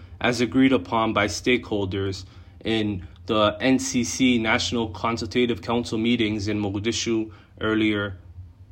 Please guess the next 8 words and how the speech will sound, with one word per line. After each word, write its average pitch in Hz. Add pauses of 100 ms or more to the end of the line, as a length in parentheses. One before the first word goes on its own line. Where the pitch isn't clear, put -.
(260)
this 110
month. 107 (2250)
On 127
Thursday, 120 (280)
the 113
Jubaland 123
Electoral 117
Commission 110